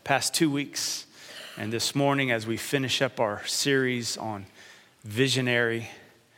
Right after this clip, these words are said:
we continue to look at our purpose, our mission, our calling, who we are and,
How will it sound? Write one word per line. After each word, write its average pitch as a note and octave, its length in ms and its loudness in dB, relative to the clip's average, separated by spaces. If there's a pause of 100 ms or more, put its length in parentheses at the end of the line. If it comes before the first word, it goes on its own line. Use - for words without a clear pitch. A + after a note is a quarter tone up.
(320)
we A2+ 100 -2
continue C3+ 460 2
to - 160 -2
look B2 420 0
at A#2 360 -2 (1160)
our A2+ 120 0
purpose, - 1040 -4 (100)
our A2+ 140 -4
mission, A2+ 500 2 (640)
our G2+ 140 -6
calling, G#2+ 600 -2 (580)
who D3+ 200 6
we C#3+ 200 4
are A#2 380 6
and, F#2+ 160 -4